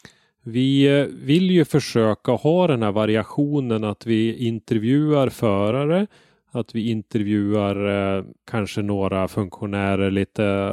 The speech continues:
runt omkring. Vi har pratat med utskottet till exempel. Eh, lite annat sånt där folk som hör, runt omkring. Men,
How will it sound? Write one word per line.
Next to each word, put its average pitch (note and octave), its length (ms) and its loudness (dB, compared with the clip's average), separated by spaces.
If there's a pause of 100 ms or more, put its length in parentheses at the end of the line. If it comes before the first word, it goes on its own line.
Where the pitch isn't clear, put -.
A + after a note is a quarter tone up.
runt G#2+ 400 -4
omkring. G#2 480 -2
Vi G2 80 -2
har G2+ 160 0
pratat G2+ 420 -4
med G#2+ 120 -2
utskottet - 720 -4
till G2+ 120 -6
exempel. G2+ 680 -4 (420)
Eh, G2+ 420 0 (640)
lite C3+ 340 2
annat G#2+ 280 0
sånt G#2 200 -2
där A2 120 0
folk G#2+ 300 0
som G2 220 -6
hör, G#2 400 -2 (800)
runt A#2+ 260 2
omkring. G#2+ 400 -6
Men, B2+ 220 0